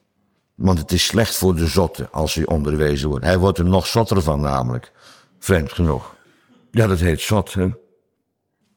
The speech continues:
Soms denk ik dat zot en zat eigenlijk hetzelfde is. Een zot is iemand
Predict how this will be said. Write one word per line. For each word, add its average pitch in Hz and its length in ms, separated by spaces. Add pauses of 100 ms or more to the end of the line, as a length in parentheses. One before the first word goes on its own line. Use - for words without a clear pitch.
(320)
Soms 139 280
denk 123 200
ik 120 100
dat 107 240
zot 101 400
en 110 240
zat 123 260
eigenlijk 110 400
hetzelfde 117 480
is. 92 160
Een 104 160
zot 131 280
is 120 180
iemand 117 420